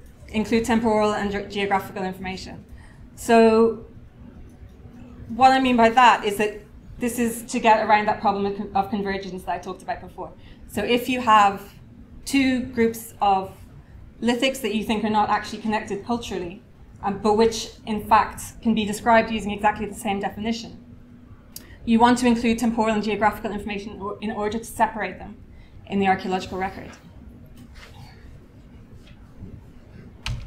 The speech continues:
Why lithic typology? Because it facilitates large-scale comparisons. So I work in Central and Eastern Europe mainly,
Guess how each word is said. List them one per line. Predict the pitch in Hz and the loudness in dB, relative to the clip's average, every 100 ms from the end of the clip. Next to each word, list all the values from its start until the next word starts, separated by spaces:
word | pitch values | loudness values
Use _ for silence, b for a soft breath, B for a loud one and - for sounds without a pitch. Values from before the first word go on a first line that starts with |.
| - - - - - - B B B B B - - - | -16 -18 -20 -20 -20 -20 B B B B B -20 -20 -14
Why | - 247 285 | 8 10 10
lithic | 294 294 | 6 0
typology? | 302 277 269 269 302 320 | 0 2 2 0 0 -4
Because | 262 247 262 226 - - - - - - - | -4 -4 -4 -4 -10 -16 -20 -20 -20 -20 -8
it | 262 262 | -6 -4
facilitates | 269 - 269 269 269 247 226 | -6 -2 -2 0 -2 -2 4
large-scale | 226 226 226 208 | 4 4 2 -2
comparisons. | 202 202 185 196 - - - b b b | -2 -4 -4 -4 -10 -16 -18 b b b
So | - 240 233 226 | -4 2 2 6
I | 233 | 6
work | 269 285 277 - | 6 2 -2 -2
in | 233 226 226 214 - - | 4 6 6 2 -4 -6
Central | - 233 226 | 0 2 2
and | 220 | 0
Eastern | 226 226 | -2 -2
Europe | 208 226 226 - | -2 -2 -4 -6
mainly, | 226 226 262 277 - | -2 0 0 -4 -10